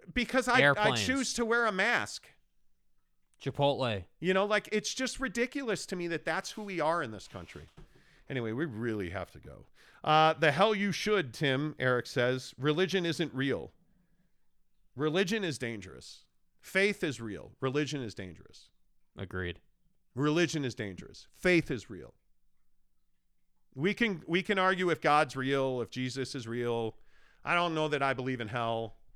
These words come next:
Speaker 1: You know, like, I, I, I have my faith. I do not believe in organized religion.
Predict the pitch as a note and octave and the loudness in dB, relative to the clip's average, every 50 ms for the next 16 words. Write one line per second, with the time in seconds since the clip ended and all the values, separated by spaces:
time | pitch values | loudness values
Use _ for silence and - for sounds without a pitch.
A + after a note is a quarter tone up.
0 | _ - - - - - - - - - - - - - _ _ _ _ _ _ | _ -20 -20 -20 -20 -20 -20 -20 -20 -20 -20 -20 -20 -20 _ _ _ _ _ _
1 | - - C3+ C#3 C#3 C3+ C3+ C3+ C3 C3 B2+ - - C#3+ C#3+ D3+ B2+ - - - | -16 -6 -4 -2 0 0 0 2 2 0 0 -2 0 0 2 0 0 -2 -12 -2
2 | D3 D3+ D#3 E3 F3+ F3+ - - D3+ E3 F3 F3+ F#3 D#3 F3 F3 F3 D#3+ C3+ D3 | 0 2 2 4 2 0 -2 0 2 4 4 4 4 4 4 4 4 2 2 0
3 | C#3 C#3+ C#3 C3+ - - G#2+ D#2 B1 - _ _ _ _ _ _ _ _ _ _ | -2 0 -2 -2 -4 -6 -10 -10 -10 -14 _ _ _ _ _ _ _ _ _ _
4 | _ _ _ - C3+ C#3 C3 B2+ C#3+ C#3+ C3+ C3+ C3 B2+ - - B2 A2 G#2+ G#2 | _ _ _ 0 2 2 2 2 0 -2 0 2 2 0 0 0 -4 -6 -6 -6
5 | G#2+ G2+ G2+ G2 G2 G2 F#2 F2+ F2+ E2+ - E2+ E2 D2+ D2 - - - | -6 -8 -8 -8 -8 -10 -10 -10 -12 -12 -14 -16 -18 -18 -20 -20 -20 -20